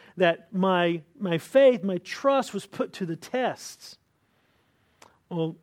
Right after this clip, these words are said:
as we're gonna see in verses twenty through twenty-six this morning of James chapter two, James says that living faith or, or real faith or salvific faith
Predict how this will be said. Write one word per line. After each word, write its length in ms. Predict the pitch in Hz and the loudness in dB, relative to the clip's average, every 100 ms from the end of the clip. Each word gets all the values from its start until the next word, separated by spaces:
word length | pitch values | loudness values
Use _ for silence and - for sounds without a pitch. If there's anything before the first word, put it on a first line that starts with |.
| _ - | _ -8
as 180 | 185 | -6
we're 80 | 240 | -2
gonna 180 | 226 202 | 0 0
see 440 | - - 185 175 | -2 0 2 4
in 260 | 151 139 131 - - | 0 -2 -8 -16 -8
verses 460 | 147 156 - 143 | 0 0 -2 -14
twenty 400 | - 175 170 156 | -8 -4 0 -2
through 380 | 135 170 151 143 | -2 -2 0 -2
twenty-six 600 | 135 - 175 143 - 143 | -6 -6 -6 -6 -10 -12
this 220 | 147 - | -14 -10
morning 280 | 143 143 139 | -8 -6 -6
of 100 | 127 | -8
James 300 | 120 147 131 | -6 -4 -4
chapter 280 | 131 135 123 | -4 -8 -8
two, 440 | 131 - 214 185 - - _ _ - - | -12 -2 2 2 0 -10 _ _ -20 -12
James 320 | 147 208 285 | -2 0 2
says 240 | - 208 196 | 2 2 4
that 220 | 180 156 - _ - | 2 0 -14 _ -4
living 540 | 160 180 254 285 185 | 4 6 6 6 2
faith 480 | 143 165 135 123 - | 0 -6 -10 -10 -2
or, 180 | 156 160 | 0 2
or 240 | 190 165 | 2 2
real 560 | 147 139 170 240 269 247 | 0 -4 -2 2 2 2
faith 380 | - 147 139 190 | -2 -6 -6 -6
or 60 | |
salvific 800 | 151 - 196 165 190 285 233 175 | -6 -4 -2 -2 -2 0 0 -2
faith 540 | - 170 156 139 120 | -4 2 2 2 0